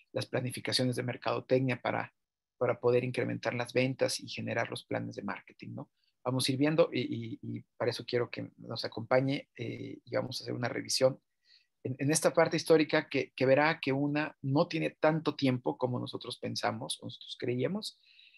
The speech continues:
y, y segundo, tampoco es algo tan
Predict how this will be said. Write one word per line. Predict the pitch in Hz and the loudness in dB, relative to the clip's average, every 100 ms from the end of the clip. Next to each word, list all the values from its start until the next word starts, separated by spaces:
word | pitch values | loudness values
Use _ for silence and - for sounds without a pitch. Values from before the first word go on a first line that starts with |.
| _ - | _ 2
y, | 147 151 151 151 - | 8 10 10 6 4
y | |
segundo, | 143 147 143 170 170 175 - _ _ _ | 4 4 4 4 6 4 2 _ _ _
tampoco | 147 135 165 160 165 | 0 2 0 2 2
es | 151 160 | 4 4
algo | 156 147 139 - | 4 4 0 0
tan | - 123 123 | -2 -2 -2